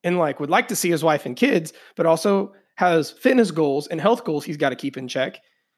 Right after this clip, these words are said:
'Cause Michael also used to weigh, like, in the hundreds and hundreds of pounds, and he's, like, crazy and looks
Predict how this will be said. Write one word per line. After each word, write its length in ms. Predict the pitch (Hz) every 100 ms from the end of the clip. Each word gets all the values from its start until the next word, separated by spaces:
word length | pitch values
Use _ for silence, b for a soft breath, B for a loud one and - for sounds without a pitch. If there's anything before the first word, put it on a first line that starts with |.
| _
'Cause 160 | 156 151
Michael 280 | 151 139
also 240 | 131 147 135
used 220 | 131 -
to 80 | 131
weigh, 300 | 127 127 131
like, 360 | 131 104 - _ _ _
in 100 | 147
the 80 | 120
hundreds 500 | 170 160 143 139 131
and 100 | 123
hundreds 380 | 160 151 139 131
of 120 | -
pounds, 420 | 196 165 131 135
and 100 | 127
he's, 300 | 135 135 131
like, 220 | 120 107 - _ _ _
crazy 340 | - 160 127
and 100 | 127
looks 180 | 139 -